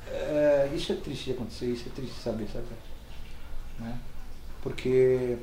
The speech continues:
é, a gente tem filhos, tem esposa, né, mano? É, é complicado, né? Eu sempre, eu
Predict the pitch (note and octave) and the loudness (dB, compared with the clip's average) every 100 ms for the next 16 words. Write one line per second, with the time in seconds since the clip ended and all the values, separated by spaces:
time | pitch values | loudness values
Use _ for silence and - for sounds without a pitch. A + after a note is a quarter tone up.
0 | - - - - - - - - - - | -8 -14 -14 -14 -12 -12 -12 -12 -14 -16
1 | - - A2+ A2+ A#2 A#2 A#2 A#2+ D#3+ E3 | -12 -8 -6 -4 -4 -2 -2 -2 -2 -2
2 | D3 C#3 B2+ - A#2+ A#2 - B2+ B2 A2+ | 0 2 2 0 -4 -6 -4 0 2 0
3 | A2+ B2 A2+ A2 - - - - - - | -4 -4 -6 -8 -12 -14 -12 -10 -10 -12
4 | - - - - - - - D3 C#3+ C#3 | -12 -12 -12 -12 -12 -10 -8 -4 -4 -4
5 | C3+ C#3 C3+ C#3 - - - - - D#3 | -6 -6 -8 -10 -12 -10 -8 -8 2 4
6 | D3 A2+ A2+ - - - C3+ A#2+ D#3 D3 | 4 2 -4 -8 -10 -4 -2 0 -2 -2
7 | C3 A#2 G#2 A2+ G2+ A#2+ | -4 -4 -6 -4 -4 -4